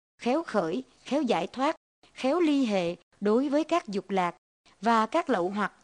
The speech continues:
các tổn hại, các nhiệt não khởi lên do duyên các dục lạc, vì ấy đối với chúng được giải thoát, không còn cảm thọ cảm giác ấy.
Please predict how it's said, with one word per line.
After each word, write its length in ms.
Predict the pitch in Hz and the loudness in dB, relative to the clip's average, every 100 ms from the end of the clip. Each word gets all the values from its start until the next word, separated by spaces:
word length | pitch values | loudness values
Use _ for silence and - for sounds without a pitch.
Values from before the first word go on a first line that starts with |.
| _ _ | _ _
các 200 | 311 330 | -4 -2
tổn 240 | 208 175 262 | -2 0 -2
hại, 320 | 208 170 165 - _ | -2 -4 -8 -16 _
các 160 | 320 349 | -4 0
nhiệt 240 | 226 190 | 0 0
não 240 | 196 180 233 | 0 0 0
khởi 260 | - 175 | 0 0
lên 280 | 285 262 240 233 - _ | 2 4 2 0 -8 _
do 200 | 190 233 | -4 -2
duyên 420 | 226 208 247 240 | -2 2 4 2
các 220 | 240 339 | 0 -4
dục 200 | 196 185 | -4 -6
lạc, 240 | 190 175 165 _ _ _ | -2 -2 -2 _ _ _
vì 140 | 190 208 | -2 0
ấy 140 | 269 | 2
đối 200 | 285 320 | 2 2
với 120 | 330 | 0
chúng 280 | 330 294 359 | 0 0 4
được 180 | 226 - | 2 2
giải 200 | 165 175 | -2 -4
thoát, 280 | - 277 - _ _ | -4 -4 -4 _ _
không 240 | - 226 214 | -8 -6 -4
còn 300 | 202 175 165 | -2 -4 -4
cảm 240 | 180 247 | -4 -4
thọ 280 | 220 165 170 | -4 -6 -8
cảm 200 | - 170 | -8 -8
giác 200 | 190 254 | -4 -4
ấy. 260 | - 202 302 | -2 -4 -4